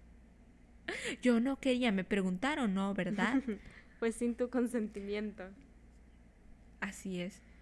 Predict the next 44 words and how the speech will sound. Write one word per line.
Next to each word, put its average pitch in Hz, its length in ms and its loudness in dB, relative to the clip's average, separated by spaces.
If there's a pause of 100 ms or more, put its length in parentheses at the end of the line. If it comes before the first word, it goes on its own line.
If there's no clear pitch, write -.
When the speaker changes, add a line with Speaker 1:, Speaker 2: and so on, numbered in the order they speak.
(480)
Speaker 1:
No 202 100 0
me 233 100 0
dijeron, 208 460 -4
"Andrea, 175 400 -2
¿quieres 214 240 -2
recibir 202 360 0
a 185 80 -2
Cristo 208 260 -2
en 208 60 0
tu 196 80 -6
corazón?". 214 400 -2
Nada 208 160 2
más 220 180 2
me 240 140 2
bañaron 185 480 0
en 180 160 -2
agua 165 260 -6
y - 160 -6
en 165 140 -6
la - 80 -8
iglesia. - 440 -8 (240)
Speaker 2:
Es 294 140 -2
que 480 80 0
si - 100 -12
te 185 120 2
pones 254 260 0
a 320 100 4
pensar, 180 560 0
o 196 60 -2
sea, 196 140 0
sí 220 160 2
es 214 80 2
traumático 254 640 2
para, 160 300 0 (280)
para 196 160 4
ti 202 100 -2
como 277 200 4
niño. 208 420 2 (340)
O 208 100 -2
sea, 196 220 4 (300)
yo 233 120 4
siento 302 280 2
que 262 140 0
automáticamente, 214 960 -2